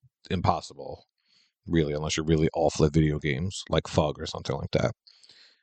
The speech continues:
So you keep <laughs> going through, and you have to hit the wall, uh, on the, on the back ten times, and then it opens up the next screen. And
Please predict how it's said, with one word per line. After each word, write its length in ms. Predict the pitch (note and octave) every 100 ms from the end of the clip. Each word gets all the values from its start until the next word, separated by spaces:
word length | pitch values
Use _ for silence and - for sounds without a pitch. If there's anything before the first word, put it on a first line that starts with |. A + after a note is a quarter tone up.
| _ -
So 640 | - G2 F2+ F2+ F2+ - _ -
you 140 | G#2
keep 260 | F#2 D#3 C3+
<laughs> 0 |
going 280 | C3 B2+ B2+
through, 500 | - G#2+ G2+ G2+ G2+
and 100 | F#2+
you 60 | F#2+
have 60 | -
to 80 |
hit 160 | G2 A#2
the 80 | A2+
wall, 500 | G2+ G2 G2 G2 -
uh, 360 | F#2 F2+ F2 -
on 100 | F2+
the, 100 | E2+ E2 _ G2
on 120 | F#2
the 60 | E2+
back 220 | F#2+ -
ten 240 | - G#2 G#2+
times, 320 | F#2+ F2+ F2
and 100 | F2
then 80 | E2
it 40 | E2+
opens 240 | F#2 F2
up 100 | F2
the 80 | F2
next 200 | F2 -
screen. 440 | - F2 F#2 C3 - _ - - - - - - _ _ -
And 560 | F#2+ F#2 F#2 F#2 F2